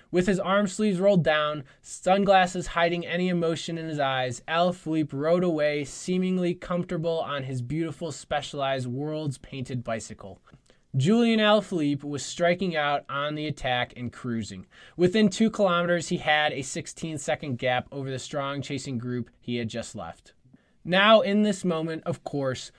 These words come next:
of course, we were all excited to see one of our favorite riders out on the attack. But with thirty-two kilometers to go, surely this was a long way to solo, Julian. Have you attacked too early? Did you want others to go with you?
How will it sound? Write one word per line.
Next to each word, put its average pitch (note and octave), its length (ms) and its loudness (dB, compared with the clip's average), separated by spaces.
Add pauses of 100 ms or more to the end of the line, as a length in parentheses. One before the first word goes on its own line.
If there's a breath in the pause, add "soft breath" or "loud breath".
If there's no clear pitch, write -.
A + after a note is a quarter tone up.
(100)
of F3+ 180 0
course, F#3 480 -2
we F#3 100 2
were F3+ 160 2
all D3 360 2
excited C#3+ 500 -2
to C#3+ 80 -6
see D3+ 340 -2
one C#3+ 220 -4
of C3 80 -2
our B2 100 2
favorite E3 380 -2
riders C#3 640 -2
out B2 320 -2 (100)
on A#2+ 160 -4
the A#2 120 -4
attack. G2 420 -10 (400 loud breath)
But F#3+ 140 8
with G3 140 2
thirty-two A3 380 2
kilometers G3+ 460 0
to F#3+ 80 -4
go, G3+ 340 8
surely B3 420 4
this G#3+ 220 0
was G#3 160 0
a G3+ 60 0
long G#3+ 340 2
way G#3 160 4
to G3+ 100 0
solo, F3+ 440 2
Julian. E3 560 -2 (420 soft breath)
Have A3+ 260 4
you B3+ 120 4
attacked A#3+ 340 4
too B3 180 0
early? D3 380 0 (240 soft breath)
Did F3+ 140 2
you G3+ 100 6
want F#3+ 380 4
others G3+ 400 4
to F#3+ 80 0
go F#3+ 120 6
with F3 280 0
you? A3+ 220 0